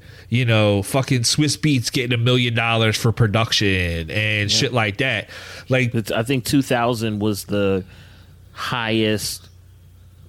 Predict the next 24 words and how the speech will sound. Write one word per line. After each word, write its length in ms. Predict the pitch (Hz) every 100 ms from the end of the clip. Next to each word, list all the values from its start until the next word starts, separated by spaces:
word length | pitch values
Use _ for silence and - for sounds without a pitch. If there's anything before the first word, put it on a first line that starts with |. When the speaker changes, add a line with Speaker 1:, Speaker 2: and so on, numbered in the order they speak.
| - -
Speaker 2:
most 360 | 123 120 117 -
profitable, 1000 | - 107 104 120 107 98 101 98 95 92 - - - - - -
uh, 360 | 104 95 92
year 600 | 98 104 110 110 95 80 - - - -
in 80 | 131
Speaker 1:
Yeah. 80 | 131
Speaker 2:
the 40 |
history 500 | 80 131 - - 110
of 100 | 95
music. 400 | 101 92 - - - - - - -
Speaker 1:
Yeah. 280 | 180 117 80 - - -
So 580 | - 165 143 123 - -
we're 240 | 127 151
not 200 | 233 180
in 140 | 139 190
that 180 | 110 92
stage 360 | 95 87 -
<laughs> 0 |
right 160 | 110 107
now. 280 | 98 85 78 - - - -
So, 160 | 156
Speaker 2:
Hell 60 | 143
no. 40 |
Speaker 1:
like, 320 | 131 123 117